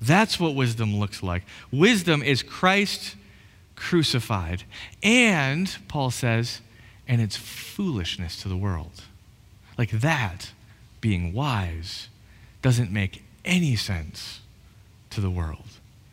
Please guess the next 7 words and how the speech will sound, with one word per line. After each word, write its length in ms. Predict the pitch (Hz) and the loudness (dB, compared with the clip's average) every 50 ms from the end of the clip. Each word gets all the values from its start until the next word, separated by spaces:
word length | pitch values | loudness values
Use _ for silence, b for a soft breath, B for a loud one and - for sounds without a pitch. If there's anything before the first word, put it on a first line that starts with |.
| B B B B B B | B B B B B B
Godly 400 | - 151 160 170 170 165 143 123 | 0 2 2 2 4 4 2 2
wisdom 460 | 120 123 156 175 156 - - 120 104 - | 2 2 0 0 0 0 -2 -2 0 0
is 200 | 104 95 - b b b b b | -2 -2 -2 b b b b b
foolishness 1200 | - - - - - - - 226 233 233 220 196 156 113 - - - 117 101 90 87 - - - - - - - | -18 -16 -16 -16 -6 0 2 4 4 6 6 4 4 4 2 2 2 0 0 0 -2 -4 -8 -10 -14 -18 -18 -10
to 100 | - 117 | -6 -4
the 100 | 110 104 | -2 0
world. 420 | 95 92 87 87 82 82 - - | 0 0 -2 -2 -4 -6 -8 -12